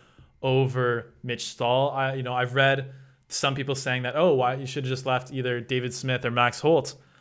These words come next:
off the roster entirely." And, you know, I kinda understand where they're coming from 'cause both of them have not looked that great during Nations League. However, I, I'm gonna say that was never in question. Um, just because, again, like I said,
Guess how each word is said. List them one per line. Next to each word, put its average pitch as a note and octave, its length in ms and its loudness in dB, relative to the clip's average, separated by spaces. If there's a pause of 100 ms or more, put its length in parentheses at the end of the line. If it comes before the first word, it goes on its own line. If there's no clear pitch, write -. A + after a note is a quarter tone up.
(140)
off A#2+ 240 2
the A2+ 100 -6
roster B2+ 400 2
entirely." A#2+ 560 2 (460)
And, C3 220 -4
you C#3+ 100 -4
know, C#3+ 80 0
I C#3 40 0
kinda F#3 220 4
understand F3 360 2
where E3 60 2
they're C#3 100 4
coming C3 340 -4
from F#3 460 2 (220)
'cause C3+ 140 -2
both C3+ 380 -2
of C3 40 -8
them C3+ 140 0
have A#2+ 260 -2
not A#2+ 320 2
looked C3+ 220 0
that B2+ 220 -2
great B2 340 -2
during C3+ 220 -2
Nations C3 340 -2
League. D#3+ 260 0 (500)
However, C3 460 2
I, B2+ 320 2
I'm B2+ 100 -2
gonna C#3 140 0
say C3+ 300 0 (180)
that A#2 280 -2
was A#2+ 200 -6
never C3+ 340 4
in A#2+ 100 0
question. A#2+ 560 -4 (440)
Um, A2+ 200 -4
just F3+ 200 2
because, E3 360 2
again, C#3+ 320 0
like C3 120 0
I D#3 40 0
said, B2 420 -2